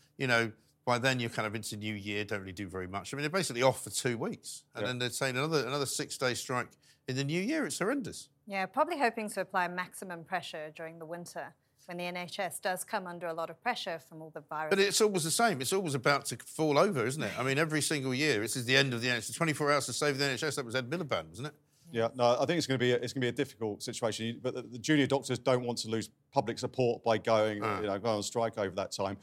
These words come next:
Speaker 2: But Rishi Sunak's got the other problem of it. He wants to reduce the waiting lists.
Speaker 1: Yeah.
Speaker 2: So the more t-, you know, time the junior doctors spend out, um, not at work, it's gonna make it even more difficult to reduce that number.
Speaker 1: Oh, yeah.
Speaker 2: Up to,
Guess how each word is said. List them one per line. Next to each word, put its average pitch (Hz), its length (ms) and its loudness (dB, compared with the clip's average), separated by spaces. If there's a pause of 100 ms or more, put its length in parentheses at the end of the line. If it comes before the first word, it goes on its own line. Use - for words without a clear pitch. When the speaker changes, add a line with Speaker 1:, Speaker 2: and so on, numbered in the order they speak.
(260)
Speaker 2:
But 131 100 -2
Rishi 180 180 4
Sunak's 185 360 4
got 127 140 0
the 127 100 4
other 147 180 6
problem 107 440 -2
of 135 160 0
it. 160 80 -2
He 180 100 -4
wants 165 160 -4
to 135 60 -2
reduce 135 240 -2
the 135 80 -4
waiting 160 360 2
lists. 101 360 -6
Speaker 1:
Yeah. 107 240 2
Speaker 2:
So - 140 -4
the 123 80 2
more 175 320 6
t-, - 120 -8 (140)
you 147 60 -10
know, 127 120 0
time 139 320 0
the 110 80 -2
junior 123 280 0
doctors - 480 0 (160)
spend 110 340 -2
out, 107 280 0 (300)
um, 107 260 2
not 123 220 2
at 110 40 0
work, 107 340 2
it's 135 100 -8
gonna 147 140 -6
make 143 160 -4
it 156 40 -4
even 143 160 -4
more 143 120 -4
difficult 143 340 -6
to - 80 -16
reduce 147 260 -8
that 127 140 -2
number. 175 340 -2
Speaker 1:
Oh, 131 60 0
yeah. 139 180 2
Speaker 2:
Up - 100 -4
to, 131 100 -12